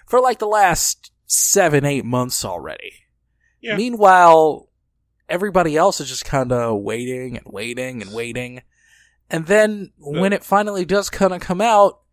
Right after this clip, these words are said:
Speaker 1: there's just gonna be this huge divide between people that are already good at the game and then everyone else that isn't. And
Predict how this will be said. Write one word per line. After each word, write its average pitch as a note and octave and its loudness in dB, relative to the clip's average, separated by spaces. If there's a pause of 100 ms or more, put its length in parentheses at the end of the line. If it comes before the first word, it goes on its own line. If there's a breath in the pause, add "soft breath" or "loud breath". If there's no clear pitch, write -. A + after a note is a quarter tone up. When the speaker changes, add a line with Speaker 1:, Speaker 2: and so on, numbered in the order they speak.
(320)
Speaker 1:
there's F#3 -4
just D#3+ -6
gonna F3 0
be E3 -12
this D3+ -8
huge F#3+ -10
divide E3 0
between D3 -8
people E3+ -16
that D#3 -8
are C#3+ -4
already D#3+ -4
good C3+ -2
at F#3+ -2
the F#3+ -6
game G#3 -8 (480)
and C#3+ -12
then D3 -6 (760)
everyone D3+ -8
else E3+ -6
that C3+ -6
isn't. C#3+ -10 (400 loud breath)
And D3+ -2